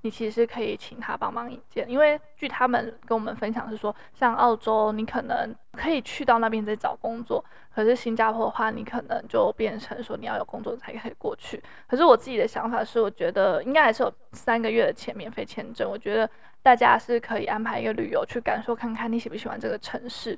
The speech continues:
可以先去旅游看看啊。如果说你真的很喜欢，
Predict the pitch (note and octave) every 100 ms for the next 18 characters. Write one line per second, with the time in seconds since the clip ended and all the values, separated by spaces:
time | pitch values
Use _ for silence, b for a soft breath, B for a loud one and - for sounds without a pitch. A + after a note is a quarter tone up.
0 | - - - - A#3+ A#3 A3+ A#3 G3+ -
1 | - - A3+ A3 - G#3+ G#3 G3+ F#3 G3+
2 | G#3 G#3+ A3 A3+ - G#3 A3+ - - G3+